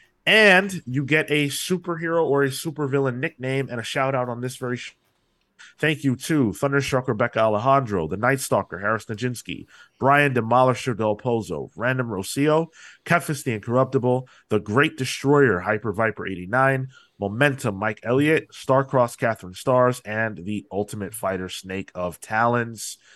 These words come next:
Thank you guys so, so much. Uh, our next book club is Harrow County, as voted by the patrons, and it will be out,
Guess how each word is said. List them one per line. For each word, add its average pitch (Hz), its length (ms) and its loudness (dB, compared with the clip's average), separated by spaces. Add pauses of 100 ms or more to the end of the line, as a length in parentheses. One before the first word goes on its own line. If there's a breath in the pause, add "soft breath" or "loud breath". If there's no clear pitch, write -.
(260 soft breath)
Thank 107 220 -6
you - 40 -20
guys 92 260 -2
so, 90 240 -6
so 82 200 -10
much. - 540 -10 (600 soft breath)
Uh, 123 480 8
our 147 560 6
next 135 400 0
book 156 220 2
club 117 320 4
is 95 280 -4
Harrow 127 280 4
County, 135 640 -2
as 107 300 0
voted 110 320 4
by 107 160 2
the 95 100 -8
patrons, 135 540 -6
and 123 160 -8
it 123 40 -2
will 117 120 -4
be 127 300 -2
out, - 400 0